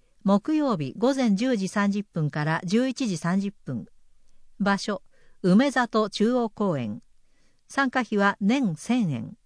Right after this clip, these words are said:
問い合わせは工藤。電話、ファックスとも三三一五の三一一八へ。太極拳、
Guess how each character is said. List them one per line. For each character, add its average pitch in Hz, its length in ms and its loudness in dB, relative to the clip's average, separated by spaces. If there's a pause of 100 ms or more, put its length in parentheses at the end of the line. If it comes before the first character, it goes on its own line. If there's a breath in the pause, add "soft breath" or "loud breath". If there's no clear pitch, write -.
(560)
問 285 200 -2
い 277 40 -2
合 262 60 0
わ 247 100 -2
せ 233 160 -6
は 214 300 -2
工 - 140 -6
藤。 196 160 -2 (580)
電 202 240 4
話、 208 240 -2
フ - 80 -2
ァ - 40 0
ッ - 20 -2
ク - 120 -20
ス - 60 -18
と 156 140 -2
も 170 200 0
三 262 280 -2
三 240 280 -2
一 185 240 -6
五 196 220 0
の 180 240 0
三 254 300 0
一 202 240 -2
一 240 240 -4
八 233 340 -6
へ。 - 160 -12 (1300)
太 247 220 0
極 285 320 -6
拳、 208 340 -4